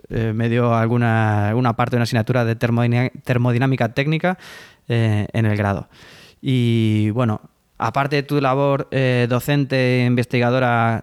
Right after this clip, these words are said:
que te ocupa actualmente, cuéntanos también tu trayectoria, cómo has llegado hasta aquí y, y, y también un poquito, si quieres, de tu parte investigadora, en qué se desarrolla ahora mismo.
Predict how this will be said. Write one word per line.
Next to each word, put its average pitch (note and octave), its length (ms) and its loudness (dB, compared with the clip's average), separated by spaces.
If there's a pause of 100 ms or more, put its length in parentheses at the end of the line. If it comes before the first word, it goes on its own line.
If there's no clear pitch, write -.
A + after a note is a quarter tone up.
(120)
que B2+ 120 -2
te B2 80 0
ocupa A#2+ 380 0
actualmente, C3+ 640 -2 (440)
cuéntanos C3+ 460 0
también C#3 240 0
tu C3+ 80 2
trayectoria, C#3+ 640 -2
cómo C3 160 -2
has B2+ 60 0
llegado A#2 160 2
hasta A2+ 160 -2
aquí D#3+ 440 -2
y, A2 800 0
y, - 400 -6
y A#2+ 40 -6
también A#2+ 220 2
un B2 80 0
poquito, B2 420 0
si A2+ 140 -4
quieres, A#2+ 220 0
de A2+ 100 0
tu A2 160 -2
parte A2+ 240 0
investigadora, A2 560 0
en G#2+ 80 0
qué A2+ 320 0
se A2+ 140 -4
desarrolla G#2+ 400 0
ahora G2+ 100 -2
mismo. G#2 340 -6